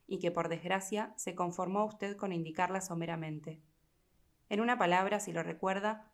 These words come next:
daba a entender que existen sobre la tierra algunos hombres que tienen derecho absolutamente a cometer toda clase de acciones culpables y criminales. Unos hombres para quienes, en cierta manera, no existe la ley.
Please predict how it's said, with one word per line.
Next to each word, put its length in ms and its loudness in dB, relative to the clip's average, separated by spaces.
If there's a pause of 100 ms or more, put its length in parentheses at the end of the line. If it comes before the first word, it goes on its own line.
daba 260 4
a 80 2
entender 440 -2
que 80 -4
existen 420 -4
sobre 240 -2
la 160 -2
tierra 320 0
algunos 420 -2
hombres 300 -2
que 120 -6
tienen 280 -4
derecho 400 -2
absolutamente 1080 -4 (200)
a 120 0
cometer 460 -2
toda 240 -4
clase 280 -4
de 80 -4
acciones 460 -6
culpables 580 0
y 60 -12
criminales. 680 -4 (520)
Unos 220 2
hombres 240 4
para 240 2
quienes, 360 -2
en 120 -2
cierta 300 -2
manera, 480 0
no 140 -2
existe 380 -8
la 140 0
ley. 340 -6